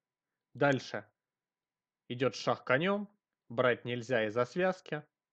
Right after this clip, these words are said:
отходить на Ж семь нельзя, потому что это поле контролирует ферзь. И единственный ход короля, куда король может отойти, это сюда. Ну и, соответственно, чёрные,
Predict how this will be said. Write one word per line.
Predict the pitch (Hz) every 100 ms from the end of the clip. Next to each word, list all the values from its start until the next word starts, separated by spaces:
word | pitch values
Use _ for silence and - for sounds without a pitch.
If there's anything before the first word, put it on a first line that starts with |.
| _ _ _ _ _ _ _
отходить | 120 - 135 123 127 -
на | 107
Ж | 107
семь | 117 - 113 104
нельзя, | 113 107 113 101 -
потому | - - 113 117
что | - 110
это | 110
поле | - 120 104
контролирует | - 113 - 113 113 117 131
ферзь. | - 190 190 - _ _ _ _
И | 123
единственный | 123 151 151 - 123
ход | 113 127
короля, | - 120 120 123
куда | - 113 113 110
король | - 117 113
может | 113 107 107
отойти, | 113 117 127 131 190 185 _ _ _ _ _ _ _ -
это | 139 147 135 127 _ _ _ _ _ _ _ _ _ _ _ _ _ _ _ _
сюда. | _ - 113 107 104 - _ _ _ _ _ _ _
Ну | 151
и, | 196
соответственно, | - 127 - 151 - 127 117
чёрные, | - 139 123 113 107